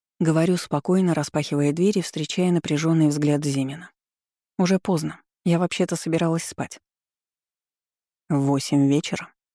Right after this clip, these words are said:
Он скептически приподнимает брови, нахально проходя в мою квартиру.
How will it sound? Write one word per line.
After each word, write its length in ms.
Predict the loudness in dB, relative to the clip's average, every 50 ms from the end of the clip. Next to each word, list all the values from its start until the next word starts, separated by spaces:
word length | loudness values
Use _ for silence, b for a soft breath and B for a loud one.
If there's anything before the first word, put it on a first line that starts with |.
| _ _ _ _ _ _ -2
Он 120 | -2 -2
скептически 640 | -2 -2 -6 -6 -6 -4 -6 -4 -4 -4 -4 -4 -4
приподнимает 640 | -4 -4 -2 0 2 2 4 4 4 2 2 0 0
брови, 280 | 0 0 0 0 0
нахально 480 | 0 0 0 -2 0 0 0 0 0 0
проходя 420 | -2 -4 -4 -2 -2 0 0 0
в 20 | 0
мою 280 | 0 0 0 0 -2
квартиру. 500 | -4 -4 -6 -6 -6 -6 -10 -10 -10 -12